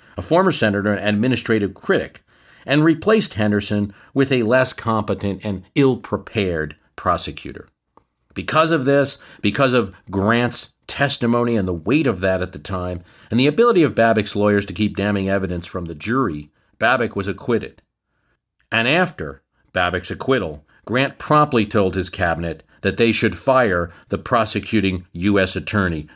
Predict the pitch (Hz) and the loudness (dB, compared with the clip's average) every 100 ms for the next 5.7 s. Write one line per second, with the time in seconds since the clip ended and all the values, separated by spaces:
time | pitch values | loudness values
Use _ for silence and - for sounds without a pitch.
0 | - 92 85 80 85 85 71 - - 113 | -2 0 0 0 0 0 -2 -8 -4 -4
1 | 113 117 107 110 87 82 80 78 _ _ | 0 0 2 2 2 0 -2 -8 _ _
2 | 78 73 82 73 - _ - - 95 104 | -8 -6 -4 -6 -8 _ -20 -4 2 4
3 | 113 113 101 95 - - 101 - 143 143 | 4 4 2 0 -6 -6 -4 0 0 0
4 | 107 92 87 90 85 - 98 95 - - | 0 2 0 -2 -4 -2 0 0 0 -2
5 | - - 95 85 78 82 78 | -4 0 0 0 -4 -6 -6